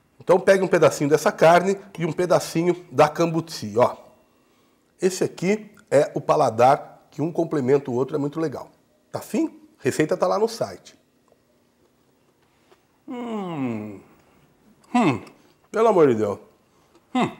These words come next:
Gente, muito boa.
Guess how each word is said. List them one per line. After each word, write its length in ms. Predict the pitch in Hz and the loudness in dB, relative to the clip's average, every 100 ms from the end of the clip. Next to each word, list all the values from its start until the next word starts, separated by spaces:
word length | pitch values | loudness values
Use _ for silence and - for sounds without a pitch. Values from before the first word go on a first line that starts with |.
| _ _ _ _ _ _ _ _ _ _ _ _ _ _ _ _ _ _ - - | _ _ _ _ _ _ _ _ _ _ _ _ _ _ _ _ _ _ -20 -16
Gente, 440 | 104 117 156 135 - | -8 0 0 0 -2
muito 340 | 117 156 147 | 0 -2 -2
boa. 280 | 107 104 95 | -6 -6 -8